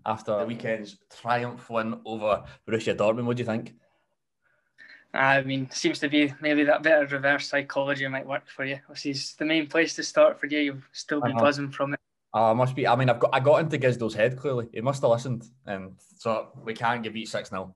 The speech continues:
Speaker 1: We're gonna go out. To be fair, I mean, I didn't watch, I didn't actually get to watch the full game. I had, I had issues with Sky over here that I didn't actually get to watch the full game, which is really annoying. But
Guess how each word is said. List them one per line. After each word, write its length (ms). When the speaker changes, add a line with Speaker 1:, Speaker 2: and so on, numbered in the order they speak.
Speaker 1:
We're 80
gonna 200
go 180
out. 80
To 100
be 60
fair, 200
I 60
mean, 140
I 140
didn't 180
watch, 200
I 120
didn't 160
actually 200
get 180
to 40
watch 160
the 60
full 140
game. 180
I 60
had, 360
I 60
had 100
issues 340
with 140
Sky 300
over 180
here 320
that 120
I 40
didn't 160
actually 200
get 220
to 80
watch 220
the 60
full 140
game, 180
which 160
is 140
really 240
annoying. 400
But 320